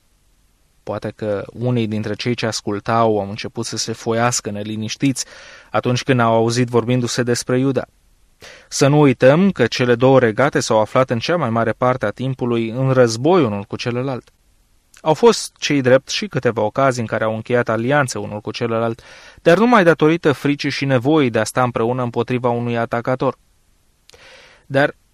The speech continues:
în cea mai mare parte a timpului, cele două regate au fost pe poziții inamice.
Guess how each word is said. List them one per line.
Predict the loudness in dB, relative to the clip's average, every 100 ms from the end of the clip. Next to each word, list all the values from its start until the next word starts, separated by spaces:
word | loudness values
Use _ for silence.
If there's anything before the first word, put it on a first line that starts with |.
| _
în | -12
cea | -4 -2
mai | 0
mare | 2 2
parte | 2 0 0
a |
timpului, | -2 -2 -2 -2 -2
cele | -2 -4 -2
două | 4 4 4
regate | 2 0 0
au | -4
fost | -2 -4 -4 -12 -20 _ -8
pe | -6
poziții | -2 -2 -2 -4 -2
inamice. | 0 0 -2 -6